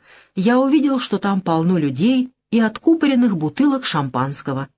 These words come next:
Выходит, это собрались товарищи Ивана Андреевича провожать его в Игарке,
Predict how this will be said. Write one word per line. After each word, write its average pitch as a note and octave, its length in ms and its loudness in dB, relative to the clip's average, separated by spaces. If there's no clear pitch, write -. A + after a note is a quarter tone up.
Выходит, G#3 540 2
это G#3+ 200 -2
собрались G#3 500 0
товарищи A#3 540 0
Ивана E3 340 0
Андреевича D3+ 600 -2
провожать A3 500 0
его D3 160 0
в E3+ 100 0
Игарке, D3 480 -4